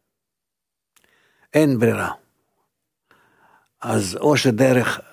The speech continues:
אה, מה שקבלה ממליצה לנו לעשות, או שמחכים לנו איסורים גדולים מאוד, בדור הזה, בדור הבא, לא חשוב.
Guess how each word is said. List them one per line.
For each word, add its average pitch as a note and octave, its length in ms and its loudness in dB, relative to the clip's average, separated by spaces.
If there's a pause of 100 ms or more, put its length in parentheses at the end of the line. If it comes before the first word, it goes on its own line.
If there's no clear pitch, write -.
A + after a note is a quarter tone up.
אה, G#2 680 -6 (580)
מה A2+ 140 -4
שקבלה A#2 680 0 (100)
ממליצה C#3 480 2
לנו C#3 280 2
לעשות, C#3 480 0 (540)
או C#3 120 2
שמחכים B2+ 880 2
לנו A#2 260 0
איסורים A2+ 480 0
גדולים A#2 480 2
מאוד, C#3 380 2 (800)
בדור C#3 1200 2
הזה, B2+ 480 2
בדור G#2+ 320 0
הבא, B2+ 360 2
לא B2 160 0
חשוב. A2+ 500 -4